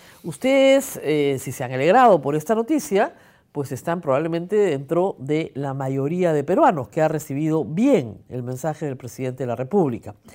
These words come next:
El asunto es que muchos creen que esto lleva inmediatamente al cierre del Congreso.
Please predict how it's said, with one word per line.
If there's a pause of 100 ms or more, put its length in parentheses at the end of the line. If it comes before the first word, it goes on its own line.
(520)
El
asunto
es
que
muchos
creen (540)
que
esto
lleva (400)
inmediatamente
al
cierre
del
Congreso.